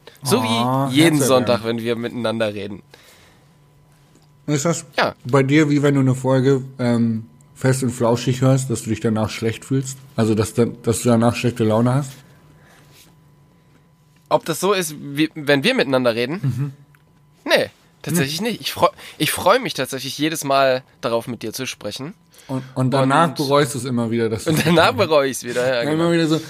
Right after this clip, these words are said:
Speaker 2: ich hab ihm schon wieder eine Chance gegeben. Verdammt, und ich hab schon wieder schlechte Laune.
Speaker 1: <laughs> Warum, warum hab ich das nur gemacht?
Speaker 2: Mann.
Speaker 1: Ich weiß doch, was dabei rauskommt. Alle haben's mir gesagt. Ja, so ist es. <clears throat> Jasper, was hast du gemacht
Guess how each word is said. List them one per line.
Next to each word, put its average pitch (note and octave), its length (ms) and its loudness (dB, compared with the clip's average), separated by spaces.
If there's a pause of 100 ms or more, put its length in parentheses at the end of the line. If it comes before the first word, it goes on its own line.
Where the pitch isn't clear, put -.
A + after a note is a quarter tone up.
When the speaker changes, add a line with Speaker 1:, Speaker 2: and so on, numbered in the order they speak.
(140)
Speaker 2:
ich C#3+ 180 -2
hab F3+ 120 2
ihm G3 120 0
schon F3+ 160 2
wieder G#3+ 140 2
eine D#3+ 140 4
Chance C3 320 2
gegeben. B2 540 -2
Verdammt, E3+ 520 0 (200)
und F3 140 0
ich F#3+ 100 -2
hab F#3 100 -4
schon G#3 180 -2
wieder F#3 220 2
schlechte C#3+ 300 -2
Laune. A#2+ 380 0 (180)
Speaker 1:
<laughs> - 220 -12
Warum, F3 220 -2 (340)
warum F#3+ 260 -6
hab G3 120 2
ich - 80 -6
das G#3+ 160 -4
nur G#3 160 2
gemacht? G3 400 0
Speaker 2:
Mann. F3 200 -4
Speaker 1:
Ich G3 60 4 (120)
weiß F#3+ 240 4
doch, E3+ 100 4
was D#3 140 0
dabei D3+ 200 4
rauskommt. C3 640 -2 (680)
Alle G#3 260 2
haben's D3 220 -4
mir B2+ 140 -4
gesagt. - 480 -10 (500)
Ja, A#2+ 200 -4 (720)
so - 100 -8
ist G#3 120 -4
es. A#2+ 180 -6 (380)
<clears throat> - 360 0
Jasper, A3 360 4
was F#3 100 4
hast A3 160 0
du G#3 80 0
gemacht G#3+ 460 0